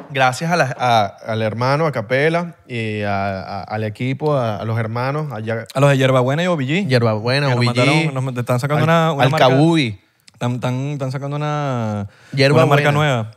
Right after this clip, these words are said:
Speaker 1: Hierbabuena, ye-, bu-, buena hier-, ¿cómo es el Instagram?
Speaker 2: Hierbabuena, Hierbabuena se llama la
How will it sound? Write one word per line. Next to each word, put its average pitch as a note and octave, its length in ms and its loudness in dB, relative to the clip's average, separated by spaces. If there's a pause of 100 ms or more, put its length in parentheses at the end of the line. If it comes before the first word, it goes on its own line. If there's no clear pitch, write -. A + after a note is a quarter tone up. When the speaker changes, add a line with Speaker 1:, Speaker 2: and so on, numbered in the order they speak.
Speaker 1:
Hierbabuena, F#3 540 2
ye-, D#3 260 0 (420)
bu-, D3 520 -4
buena D#3 340 -2
hier-, E3+ 300 -4
¿cómo E3 180 -4
es G3 60 -2
el F#3+ 60 -4
Instagram? C3 200 2
Speaker 2:
Hierbabuena, C3 300 0
Hierbabuena A2+ 420 -4
se B2 80 -8
llama A2+ 160 -6
la G2 180 -8